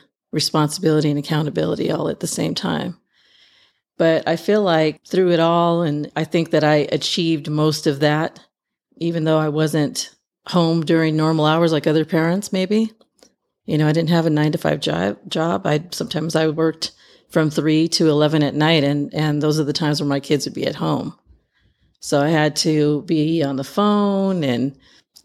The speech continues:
talk to 'em in the morning before school and just things like that. But I always tried to provide that security,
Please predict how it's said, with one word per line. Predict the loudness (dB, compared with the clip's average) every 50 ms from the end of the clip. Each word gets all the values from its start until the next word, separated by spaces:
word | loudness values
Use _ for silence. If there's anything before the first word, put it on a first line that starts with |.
| _
talk | -4 0 0 0 0 -2
to | -2 -2
'em | -2
in | 0 -2
the | -2
morning | -2 -2 -2 -4 -4
before | -6 -8 -8 -8 -8 -6
school | -8 -6 -2 0 2 2 4 4 4 4 4 4 4 4 2 2 2 2 2
and | 0 0 0 0
just | 0 -2 -2 -2
things | -2 -2 -2 0 -2 -2
like | -4 -4 -2
that. | 0 0 2 2 0 -2 -4
But | -2 0 0 0 0 -2 -6 _ -2
I | 0 0 0 -2 0
always | 0 2 4 2 2 0 -2
tried | -4 -4 0 0 2 2 2 0 -2
to | -6 -6 -4 -2 -2 0 0 0 -2 -2 -6 -8 _
provide | -4 -4 -2 0 0 0 0 2 0
that | 0 -2 -2
security, | -4 -6 -8 -10 -6 -2 0 0 2 2 0 0 0 -2 -2 -2 -4 -6